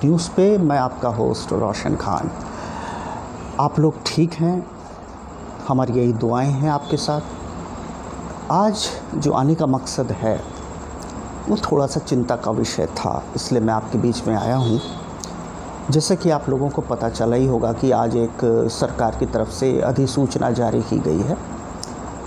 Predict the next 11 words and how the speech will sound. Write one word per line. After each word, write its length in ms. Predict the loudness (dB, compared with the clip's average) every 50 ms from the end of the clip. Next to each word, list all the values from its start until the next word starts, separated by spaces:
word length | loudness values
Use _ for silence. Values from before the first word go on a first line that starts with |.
| -2
और 120 | 0 0 2
वो 120 | 2 2
अधिसूचना 880 | 2 2 2 4 2 2 4 2 2 2 2 2 2 4 4 2 0 -4 -8 -12 -14 -12 -12 -12 -12 -12 -10 -10 -10 -10 -4 0 2
जो 140 | 4 6 8
आज 200 | 6 6 4 4
जारी 280 | 4 4 6 6 6
हुई 260 | 6 6 6 4 4
है 200 | 4 4 2 0 -2 -6 -10 -20 -20 -18 -18 -18 -18 -18 -18 -18 -18 -18 -18 -18 -18 -18 -18 -14 -12 -12 -12 -12 -12 -16 -16 -6 -2 2
वो 460 | 4 6 8 8 8 6 6 4 2 0
असल 240 | 0 2 4 4
में 280 | 6 6 6 6 4 2